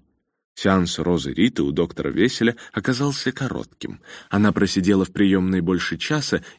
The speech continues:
и порядком заскучала. Роза Рита выбежала в переднюю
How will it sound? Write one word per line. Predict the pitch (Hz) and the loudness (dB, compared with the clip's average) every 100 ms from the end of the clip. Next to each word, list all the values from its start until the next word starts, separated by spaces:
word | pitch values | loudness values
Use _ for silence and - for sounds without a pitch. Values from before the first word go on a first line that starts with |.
| _ | _
и | 147 | -8
порядком | 143 - - - 92 120 - - 78 | -6 -10 -10 -6 -6 -6 -8 -12 -10
заскучала. | - - - 64 - - - - _ - - _ | -10 -12 -12 -8 -6 -6 -8 -16 _ -20 -20 _
Роза | 95 104 95 | 2 4 4
Рита | 87 90 82 | 2 2 2
выбежала | 87 76 73 73 | 2 0 -2 -6
в | - | -6
переднюю | - 82 92 104 131 | -2 0 2 4 2